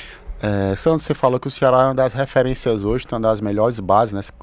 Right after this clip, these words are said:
colocou o Vozão aí no, no top dez. A gente recebe muita, é, é, muito e-mail de pais que têm filhos de outros estados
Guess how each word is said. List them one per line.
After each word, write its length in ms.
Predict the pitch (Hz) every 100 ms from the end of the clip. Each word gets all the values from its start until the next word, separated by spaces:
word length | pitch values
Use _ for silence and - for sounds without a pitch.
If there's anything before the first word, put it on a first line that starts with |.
| -
colocou 420 | - 98 - 104
o 40 | 113
Vozão 440 | 107 98 104 104
aí 180 | 107 113
no, 200 | 113 110 - - - - -
no 120 | 117
top 260 | - 117 104
dez. 460 | 101 127 127 101 - - -
A 60 | 185
gente 120 | -
recebe 320 | 185 180 156
muita, 480 | 135 151 160 147 120 -
é, 280 | 113 113
é, 20 | 113
muito 280 | 131 131
e-mail 540 | 123 113 135 147 127 110
de 120 | 120
pais 440 | - 127 143 147
que 500 | - 147 143 135 120 -
têm 180 | 156 160
filhos 320 | - 143 160
de 120 | 120
outros 240 | 139 196 185
estados 640 | 175 - 107 120 156 -